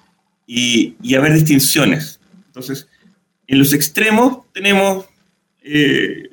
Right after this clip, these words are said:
batalla, combate, y seguramente hay una zona gris entre medio que podemos discutirla.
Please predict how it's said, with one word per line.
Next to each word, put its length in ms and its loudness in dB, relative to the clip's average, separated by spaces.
batalla, 920 0
combate, 400 -2
y 320 2
seguramente 560 2
hay 60 2
una 120 2
zona 260 0
gris 360 2
entre 300 -2
medio 480 2
que 100 -6
podemos 280 -2
discutirla. 480 -10